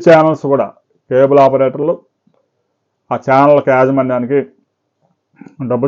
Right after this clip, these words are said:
చెల్లించి మరీ ప్రసారాలు చేస్తారు. ఎందుకంటే జనం డిమాండ్ ఉంది కాబట్టి. మరి సాక్షి టీవీ ప్రసారాలు నిలిపివేసిన ప్రజలు ఎవడు ఒక్కడు కూడా ఆ కేబుల్ ఆపరేటర్లు అడిగిన దాఖలాలు,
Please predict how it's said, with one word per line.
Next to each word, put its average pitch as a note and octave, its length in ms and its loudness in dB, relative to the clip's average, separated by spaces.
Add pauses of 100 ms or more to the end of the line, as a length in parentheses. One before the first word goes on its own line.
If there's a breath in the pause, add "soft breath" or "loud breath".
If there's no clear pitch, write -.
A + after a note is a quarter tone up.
చెల్లించి C#3 360 -2
మరీ D3 120 -2 (100)
ప్రసారాలు A#2 460 -4
చేస్తారు. - 320 -20 (240)
ఎందుకంటే D3 400 -10
జనం C#3+ 280 0
డిమాండ్ C#3 300 -2
ఉంది F#2+ 160 -12
కాబట్టి. F#2+ 240 -20 (320)
మరి B2+ 220 -8
సాక్షి D3 400 -2
టీవీ C#3+ 280 -4
ప్రసారాలు C3 460 0
నిలిపివేసిన A2 520 -8 (1400)
ప్రజలు D3+ 320 4
ఎవడు E3 200 4 (120)
ఒక్కడు C#3 260 0
కూడా D3 160 0
ఆ C3+ 100 -6
కేబుల్ C3 300 0
ఆపరేటర్లు A#2 460 -6
అడిగిన A2 280 -8
దాఖలాలు, A2 480 -8